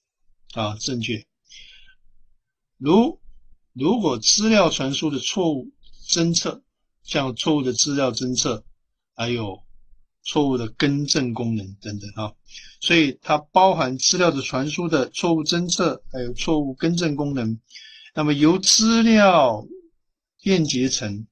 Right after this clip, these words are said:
建立一个可靠的通讯协定界面，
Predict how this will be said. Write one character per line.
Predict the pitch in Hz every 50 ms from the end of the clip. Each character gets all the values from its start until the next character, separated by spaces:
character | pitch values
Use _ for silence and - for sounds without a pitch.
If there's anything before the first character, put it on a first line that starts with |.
| _ _ _ _ _ _ _ _ _ _ -
建 | - - 214 196 185 170
立 | 170 170 165 143 131 131
一 | 143
个 | 135 139 123 113
可 | 110 - - - - 117 107 101 101
靠 | 101 - - 156 135 120
的 | 104 107 104 107 - - - -
通 | - 135 139 147
讯 | 135 - - 139 123 110 113 - _ _ _ _ _ _ _ _ _ _ _ _ _ _ _ _ _ _ _ _ _ _ _ _ _ _ _ _ _ _
协 | - - - 123 123
定 | 127 151 143 131
界 | 135 135 127
面， | 117 117 110 104 -